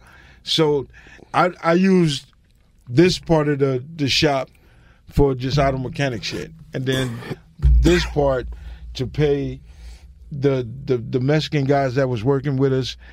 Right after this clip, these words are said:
and make sure Boomer and all the other homies' cars was together. So, yeah, I think that would be a good thing because, you know, kids love to,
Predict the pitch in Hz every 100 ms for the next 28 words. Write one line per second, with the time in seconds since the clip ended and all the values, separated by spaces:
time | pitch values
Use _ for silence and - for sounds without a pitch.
0 | - - 135 135 127 113 110 139 - 139
1 | 131 - 147 139 120 131 147 143 139 131
2 | 139 143 139 147 147 127 120 - - 139
3 | 151 131 - 147 139 117 - - - -
4 | 113 - 120 139 101 - - - - -
5 | - 131 117 - - - - 165 160 160
6 | 196 156 160 160 147 127 135 127 113 -
7 | - 120 117 143 156 156 143 113 131 117
8 | - - - - - 190 170 - - 208
9 | - 220 208 185 190 202 175 190